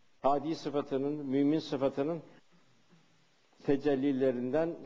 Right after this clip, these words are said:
nasipler ihsan buyursun. Müheymin var, görüp gözeten, yöneten, denetleyen, şu kainatın mutlak hakime.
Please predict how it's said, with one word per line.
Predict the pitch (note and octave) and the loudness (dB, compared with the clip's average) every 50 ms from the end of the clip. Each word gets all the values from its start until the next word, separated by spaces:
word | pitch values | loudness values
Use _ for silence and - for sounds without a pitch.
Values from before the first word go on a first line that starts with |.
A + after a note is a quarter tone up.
| - - - - - - - - | -18 -18 -20 -20 -18 -18 -16 -12
nasipler | - C3+ C#3+ C#3 - D#3+ C#3+ - D3+ D#3 D3+ D3+ D3 | -4 -2 -2 -2 -2 -4 -6 0 0 0 0 0 -4
ihsan | C#3 A2+ - - C3 A#2+ A2+ G#2+ | -10 -10 -6 -6 -4 -4 -4 -4
buyursun. | A2 G#2 G2+ G2+ - - - - - - - - - - - - - - _ _ - - _ _ _ _ _ _ - | -4 -6 -6 -8 -10 -16 -16 -16 -18 -20 -20 -20 -20 -20 -20 -20 -20 -20 _ _ -20 -20 _ _ _ _ _ _ 0
Müheymin | C#3 D3 E3 D3+ D#3+ F3 F3+ F3+ F3+ F#3+ F#3+ F#3 E3+ | 2 4 4 6 4 4 4 4 2 2 2 2 2
var, | E3 D#3 D#3+ D#3 D3+ - - - _ _ _ _ _ _ _ _ _ _ _ - - | 2 2 2 0 -2 -12 -18 -20 _ _ _ _ _ _ _ _ _ _ _ -10 0
görüp | C3+ D#3 D#3+ D#3+ E3 - - | 2 4 4 4 2 -2 2
gözeten, | D3 D#3+ C#3 C#3+ D#3 C#3+ - C3+ C3 C#3+ C#3 - - - - | 0 2 2 2 0 0 0 -2 -4 -4 -6 -10 -16 -10 -2
yöneten, | A#2+ C3+ D3 D#3 D#3 D3+ - C#3+ C#3+ C#3+ C3+ A#2 | 0 2 2 2 2 0 0 -4 -4 -2 0 2
denetleyen, | C#3 C#3+ D3 E3 D3 - - C#3+ C#3+ C3+ C3 C3 C3+ - - - - - - _ - _ _ _ _ - _ _ _ _ _ _ _ - _ _ _ | 4 4 4 4 0 -2 -2 0 0 0 0 0 -4 -8 -16 -20 -20 -20 -20 _ -20 _ _ _ _ -20 _ _ _ _ _ _ _ -20 _ _ _
şu | - D#3 D3 | -4 -2 0
kainatın | D3+ E3 D#3+ D#3+ D#3+ D#3+ D#3 D3+ - D#3+ | 2 2 2 2 2 0 0 -2 -2 -2
mutlak | D#3 D3+ D3+ - E3+ E3+ E3 - - | -4 -4 -2 0 0 0 0 0 2
hakime. | D3+ C#3+ C#3 - - - A2+ A2 A2 | 2 2 2 0 -2 -8 -8 -8 -8